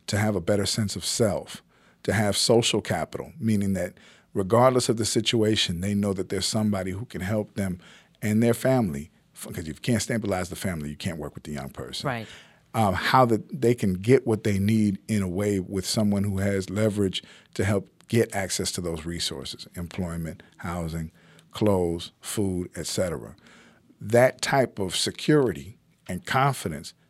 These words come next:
Speaker 1: helps people overcome the stress of living in a, a neighborhood environment that's not always as peaceful as it should be.
Speaker 2: Very good. I know with the, the Credible Messenger, you were talking about the collaboration with the five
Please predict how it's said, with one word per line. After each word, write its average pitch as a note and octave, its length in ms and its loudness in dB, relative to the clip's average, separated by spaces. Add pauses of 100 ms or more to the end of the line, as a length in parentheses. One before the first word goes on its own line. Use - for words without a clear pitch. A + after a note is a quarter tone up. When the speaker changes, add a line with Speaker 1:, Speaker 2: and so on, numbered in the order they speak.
Speaker 1:
helps A#2 340 4
people G2 380 -4
overcome F2+ 440 -4
the C#2+ 100 -6
stress - 440 -4
of D#2+ 140 -10
living E2 320 -8
in D2+ 100 -12
a, C#2+ 140 -12 (380)
a E2+ 60 -10
neighborhood D#2+ 460 -6
environment D#2 520 -10
that's D2 160 -8
not C#2+ 180 -8
always C#2 300 -8
as B1 120 -16
peaceful C2+ 440 -12
as C2+ 100 -14
it - 100 -16
should C#2 260 -6
be. - 100 -20 (400)
Speaker 2:
Very E3 200 -2
good. D#3+ 300 -4 (400)
I A3+ 80 2
know B3+ 180 6
with A#3 240 0
the, F#3+ 200 -2
the G3 120 -6
Credible F#3 460 0
Messenger, E3 480 -2
you E3+ 160 -2
were - 20 -4
talking E3 240 -6
about D3 200 -6
the E3 60 -10
collaboration E3 760 -2
with D#3 120 -6
the D3+ 80 -8
five D3+ 480 -6